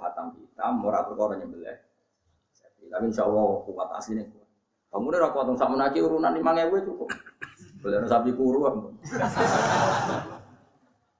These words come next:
Atau sapi sing wis kesemper. Tapi kula suwun, ya, mulane kula suwun, aja geman mengabaikan sejarah versi wong saleh. Masuk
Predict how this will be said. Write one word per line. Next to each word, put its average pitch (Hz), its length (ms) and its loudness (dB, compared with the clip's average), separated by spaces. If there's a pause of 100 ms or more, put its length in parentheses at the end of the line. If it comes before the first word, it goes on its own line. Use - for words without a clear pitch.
(580)
Atau 101 140 -6
sapi 104 240 0
sing 110 160 0
wis 110 100 0
kesemper. 113 800 2 (1600)
Tapi 110 180 -2
kula 107 160 6
suwun, 101 400 -2
ya, - 80 -16
mulane 95 240 -6
kula 95 240 -10
suwun, 95 480 -14
aja 101 400 -6
geman 101 400 -8
mengabaikan 101 720 -8
sejarah - 560 -14
versi 95 400 -10
wong - 160 -14
saleh. - 340 -20 (800)
Masuk 76 240 -14